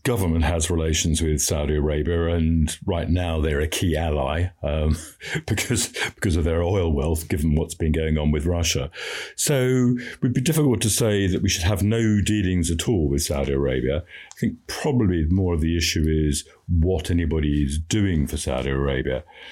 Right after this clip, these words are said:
So if somebody's doing a campaign to, you know, on road safety or on trying to encourage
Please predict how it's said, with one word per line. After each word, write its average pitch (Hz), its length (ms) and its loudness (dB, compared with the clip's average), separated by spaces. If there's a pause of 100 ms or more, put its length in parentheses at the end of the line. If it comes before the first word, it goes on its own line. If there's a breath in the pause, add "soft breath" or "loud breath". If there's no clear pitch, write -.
(140 loud breath)
So 92 240 0
if - 460 -2
somebody's 85 380 0
doing 85 180 -2
a 82 80 -2
campaign 78 720 0
to, 71 360 0 (440 loud breath)
you 80 80 0
know, 73 100 0
on 78 140 4
road 76 240 0
safety 95 680 -2
or 71 880 0
on 67 160 2
trying 78 260 -2
to 76 120 -2
encourage 71 440 -2